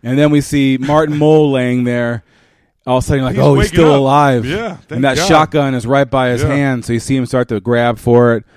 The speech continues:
Speaker 1: Meanwhile, the fly
Speaker 2: Some
Speaker 1: tossed
Speaker 2: weirdness
Speaker 1: Di-, Gina Davis into
Speaker 2: into the telepod,
Speaker 1: the telepod,
Speaker 2: where
Speaker 1: so
Speaker 2: he's going to meld with her to
Speaker 1: Right.
Speaker 2: try to become more
Speaker 1: Two are
Speaker 2: human.
Speaker 1: gonna go into the
Speaker 2: Yeah.
Speaker 1: one, yep. So he tossed her in there. And,
Speaker 2: Luckily
Speaker 1: and, and,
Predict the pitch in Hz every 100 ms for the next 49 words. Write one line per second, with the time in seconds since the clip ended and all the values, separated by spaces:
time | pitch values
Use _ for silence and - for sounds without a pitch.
0 | _ _ _ _ 127 139 131 127 123 123
1 | 120 113 110 - 127 131 127 131 123 113
2 | - - - 135 135 131 117 127 143 135
3 | 135 139 127 123 123 123 120 123 180 127
4 | 117 120 113 107 190 190 117 120 131 127
5 | 120 123 117 113 139 120 110 147 135 151
6 | 139 131 147 185 160 123 127 123 117 107
7 | 123 156 135 123 135 127 120 107 113 120
8 | 120 180 170 160 143 143 135 127 120 120
9 | 101 80 80 98 98 - _ _ _ -
10 | 113 104 107 120 143 135 131 - 135 131
11 | 127 123 123 127 117 _ _ _ _ -
12 | 131 175 170 160 156 139 254 240 233